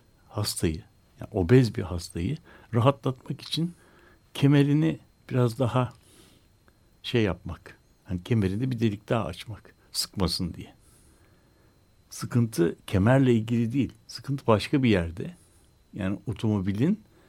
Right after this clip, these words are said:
ve şehrin organizasyonundaki bir sıkıntıdan kaynaklanıyor. Trafik problemini şekillendiren temel faktörü, temel süreçleri <laughs> anlamadan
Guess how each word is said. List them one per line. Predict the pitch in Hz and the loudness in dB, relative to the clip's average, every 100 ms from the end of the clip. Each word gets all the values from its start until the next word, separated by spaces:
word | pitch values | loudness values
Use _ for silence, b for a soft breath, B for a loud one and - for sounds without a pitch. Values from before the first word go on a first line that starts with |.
| b - | b -10
ve | |
şehrin | 104 107 143 | 0 4 4
organizasyonundaki | 156 113 104 110 104 117 113 113 110 117 127 160 | 4 2 4 2 2 0 -2 -2 0 0 -2 -4
bir | |
sıkıntıdan | 139 - - 107 - 139 139 - _ | -6 -8 -6 -6 -2 0 0 -2 _
kaynaklanıyor. | - 95 87 - 98 90 95 - b b b b b - | -6 -4 -4 -6 -10 -12 -14 -20 b b b b b -6
Trafik | 107 104 170 - | -2 -2 -4 -2
problemini | 165 147 143 143 139 131 - - _ _ _ _ _ _ _ _ _ | 0 2 4 4 4 2 -2 -16 _ _ _ _ _ _ _ _ _
şekillendiren | - 113 - 113 120 120 117 123 139 90 - _ _ | -12 -10 -6 -2 0 2 2 4 4 2 -4 _ _
temel | - 113 139 156 | 0 6 6 6
faktörü, | - 120 - 123 104 87 - _ _ _ | 2 0 0 -2 -2 -4 -8 _ _ _
temel | 101 101 143 | -4 0 -2
süreçleri | 147 117 104 - - 87 95 | -2 -2 -2 -4 -6 -6 -4
<laughs> | 123 | -2
anlamadan | 110 110 156 135 92 98 | 2 4 6 4 2 -4